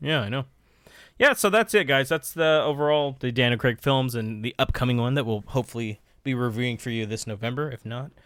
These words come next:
Uh, so how did you guys overall think of the Daniel Craig films?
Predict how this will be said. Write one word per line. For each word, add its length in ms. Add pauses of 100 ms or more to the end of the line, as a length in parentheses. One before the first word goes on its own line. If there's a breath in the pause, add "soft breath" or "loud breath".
Uh, 240
so 460
how 200
did 160
you 60
guys 160
overall 400
think 240
of 80
the 340
Daniel 240
Craig 180
films? 300